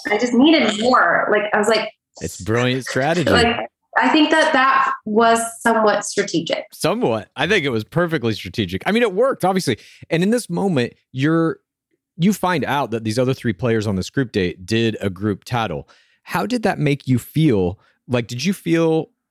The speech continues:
Speaker 2: were you mad at these other players? Did you view it as like, "Eh, this is all just part of the game. They're, they're playing their game. I'm playing mine. We'll see who wins."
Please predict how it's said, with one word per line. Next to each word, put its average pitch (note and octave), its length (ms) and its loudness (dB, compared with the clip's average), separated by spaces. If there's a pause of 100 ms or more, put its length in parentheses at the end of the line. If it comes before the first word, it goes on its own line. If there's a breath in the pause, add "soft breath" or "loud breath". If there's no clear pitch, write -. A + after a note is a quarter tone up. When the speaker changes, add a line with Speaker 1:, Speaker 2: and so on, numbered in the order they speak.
(100)
Speaker 2:
were C#3+ 240 -2
you D3+ 120 2
mad C3 340 0
at G#3+ 100 -6
these A3 180 0
other G#3 180 0
players? G#3 460 2
Did A#2+ 220 -2
you C#3+ 100 2
view C3+ 280 2
it C3+ 60 0
as A#2 140 -2
like, G2+ 240 0 (160)
"Eh, F3+ 240 0 (180)
this D3 140 0
is C#3 80 -6
all C#3 120 2
just B2 200 -4
part C#3+ 200 2
of A#2 40 -2
the A2 60 0
game. A2+ 320 2
They're, A2+ 300 0
they're A#2 180 0
playing B2+ 300 0
their A#2+ 120 0
game. C3 220 0
I'm A#2+ 140 -2
playing A#2+ 320 0
mine. B2+ 320 0
We'll G#2+ 100 0
see B2+ 200 -2
who A#2+ 100 2
wins." A#2 420 0